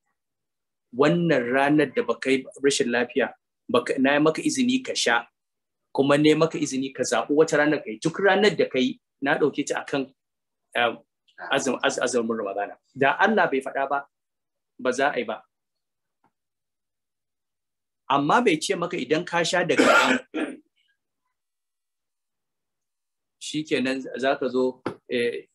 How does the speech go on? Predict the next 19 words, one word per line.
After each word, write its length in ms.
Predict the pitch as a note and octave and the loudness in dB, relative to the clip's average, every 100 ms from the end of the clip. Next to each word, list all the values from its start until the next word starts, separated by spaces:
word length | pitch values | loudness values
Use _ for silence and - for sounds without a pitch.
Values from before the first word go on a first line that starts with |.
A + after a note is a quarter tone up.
| _ _ - | _ _ -12
shine 440 | - D3+ C#3+ B2 - | -4 0 0 -2 -4
Ramadana 400 | A#2 A2 A2+ A2+ | -6 -2 -2 -2
ba. 80 | - | -4
In 80 | G#3 | 0
ka 140 | G#3 | 2
ji, 120 | G3+ - | 2 2
wannan 380 | D3+ D3+ G3+ G#3+ | 2 4 0 -2
kafara 420 | E3 - F3+ D#3+ | -4 0 0 0
da 80 | C#3 | -2
kake 240 | E3 D#3+ | -4 -2
ba 120 | C#3 | -2
Ramadana 380 | C3 C3 E3 D3+ | -2 0 0 -2
ba 100 | B2 | -4
ne. 80 | A#2+ _ _ _ - - _ _ | -8 _ _ _ -18 -18 _ _
Wannan 300 | - C3+ D#3+ F3+ | -4 0 0 0
na 60 | |
saɓon 380 | F3 - - D3+ | 0 2 2 0
Allah 280 | E3+ E3 C3 | 0 0 -2
ne. 80 | A#2+ | -4